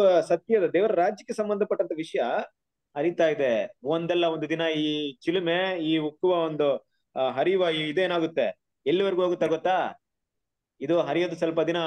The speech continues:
ಈ ಬಂತು, ಮಳೆ ಬಂತು ಸ್ವಲ್ಪ ಹೊತ್ತು ಮುಂಚೆ, ಬಂದ್ ಹಿಂಗ್ ಬಂದ್ ನಿಂತ್ಕೊಂಡ್ಬಿಡುತ್ತೆ.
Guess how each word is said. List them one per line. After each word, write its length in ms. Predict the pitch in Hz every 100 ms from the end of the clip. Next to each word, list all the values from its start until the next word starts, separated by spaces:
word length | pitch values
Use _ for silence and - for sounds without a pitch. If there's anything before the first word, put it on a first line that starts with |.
| 151
ಈ 40 |
ಬಂತು, 320 | 143 156 160
ಮಳೆ 200 | 156 151
ಬಂತು 240 | 160 156 -
ಸ್ವಲ್ಪ 200 | 131 135
ಹೊತ್ತು 140 | 139
ಮುಂಚೆ, 240 | 127 - 123 - _ 120
ಬಂದ್ 180 | 139 147
ಹಿಂಗ್ 160 | 139
ಬಂದ್ 140 | 139 143
ನಿಂತ್ಕೊಂಡ್ಬಿಡುತ್ತೆ. 520 | 123 143 120 107